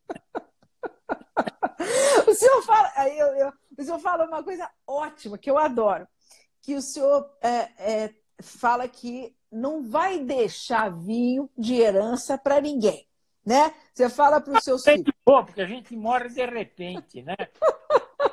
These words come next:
Speaker 2: Mas, mas você tem razão. Eu acho que o melhor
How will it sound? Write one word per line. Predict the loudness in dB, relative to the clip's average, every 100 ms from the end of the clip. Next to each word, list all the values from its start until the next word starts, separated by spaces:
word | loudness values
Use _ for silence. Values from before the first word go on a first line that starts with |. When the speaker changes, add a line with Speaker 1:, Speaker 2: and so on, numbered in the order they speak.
| -4
Speaker 2:
Mas, | -2 -2 0 0 0 -4 -12 -12 _ _ _ _ _ _ -20
mas | -12 -10 -8
você | -8 -10
tem | -8 -4 -2
razão. | 0 -2 -4 -10
Eu | -10 -6
acho | -8 -8
que | -16
o | -18
melhor | -14 -12 -12 -12